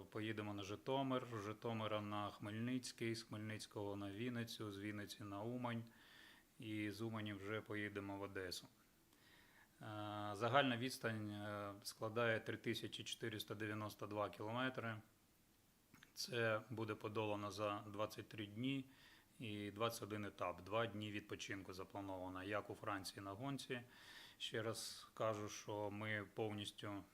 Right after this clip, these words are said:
копіюємо кілометри, е, цієї всесвітньо відомої гонки.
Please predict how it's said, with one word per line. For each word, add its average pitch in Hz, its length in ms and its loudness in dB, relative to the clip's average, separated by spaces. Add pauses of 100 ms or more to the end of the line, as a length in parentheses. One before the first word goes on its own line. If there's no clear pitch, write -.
(520)
копіюємо 104 640 2 (380)
кілометри, 107 680 0 (840)
е, 101 640 -4
цієї 101 440 0 (100)
всесвітньо - 960 0
відомої 104 420 2
гонки. 101 480 0